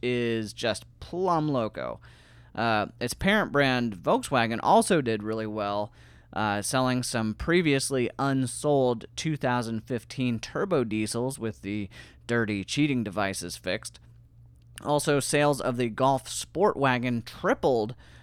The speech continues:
over April of two thousand sixteen, thus verifying the continued wagon renaissance,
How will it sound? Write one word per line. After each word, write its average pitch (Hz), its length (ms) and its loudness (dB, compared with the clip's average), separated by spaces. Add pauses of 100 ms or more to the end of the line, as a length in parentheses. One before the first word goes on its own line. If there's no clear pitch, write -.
(160)
over 131 520 2
April 123 540 0
of 117 260 -4
two 127 160 -4
thousand 120 300 -2
sixteen, 123 580 -2
thus 151 200 0
verifying 117 1040 2 (320)
the 120 380 0
continued 120 640 -2
wagon 110 600 -6
renaissance, 104 800 -4